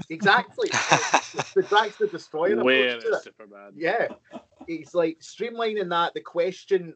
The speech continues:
Speaker 1: like, a real sort of hard-hitting exploration of that concept would have been great. The Senate bombing was something I was thinking about. It's not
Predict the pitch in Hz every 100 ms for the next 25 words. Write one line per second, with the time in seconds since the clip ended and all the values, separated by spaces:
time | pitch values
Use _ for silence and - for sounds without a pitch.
0 | _ 143 139 143 131 165 208 208 151 175
1 | 185 - 151 151 165 - 147 143 135 _
2 | _ - 147 - - 147 135 123 135 -
3 | 131 127 123 123 131 120 - 135 123 123
4 | 135 113 120 104 107 104 110 151 107 -
5 | - 139 156 - 190 262 202 233 220 185
6 | 160 - 208 226 214 196 - 165 160 202
7 | 202 185 - 160 160 180 247